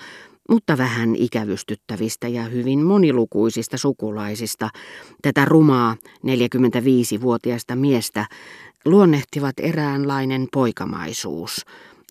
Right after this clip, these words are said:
oikullinen haaveellisuus, jonka hän oli säilyttänyt oltuaan kymmenenteen ikävuoteensa saakka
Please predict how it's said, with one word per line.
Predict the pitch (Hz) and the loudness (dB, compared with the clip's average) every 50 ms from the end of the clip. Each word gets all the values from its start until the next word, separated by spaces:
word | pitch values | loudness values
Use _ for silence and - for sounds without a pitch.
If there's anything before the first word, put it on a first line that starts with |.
| _ | _
oikullinen | - 143 151 151 135 - - 120 117 117 120 120 123 120 120 120 | 2 4 6 6 4 2 0 -2 0 0 2 2 2 2 2 0
haaveellisuus, | 113 110 143 143 139 127 - 120 110 110 110 107 104 110 - - 117 110 110 110 - - - - - - - - - - _ | 0 0 2 2 2 2 0 -2 -4 -4 -4 -2 -4 -4 -4 -4 -4 -4 -4 -4 -8 -12 -14 -18 -20 -20 -20 -20 -20 -8 _
jonka | 165 160 156 - | 0 0 0 0
hän | 160 160 156 151 | 0 0 0 0
oli | 151 156 156 | 2 0 0
säilyttänyt | - 196 190 190 190 170 131 113 - - 104 110 123 - 156 | 0 0 0 2 2 0 0 -2 -2 -4 -2 -2 -2 0 -2
oltuaan | 156 151 - 147 147 147 151 151 | -2 -2 -2 -2 -2 -2 -2 0
kymmenenteen | - 190 185 170 143 131 131 131 139 - 139 135 135 135 127 | 0 0 2 2 0 0 -2 -2 -2 -2 -4 -4 -2 0 0
ikävuoteensa | 120 170 - 165 139 127 127 131 131 - - 127 127 131 - 143 | -2 -2 -2 -4 -4 -2 -2 -4 -4 -4 -4 -4 -4 -4 -6 -6
saakka | 127 - - 175 156 135 - _ - 117 113 | -6 -4 -2 -2 -2 -2 -4 _ -4 -6 -6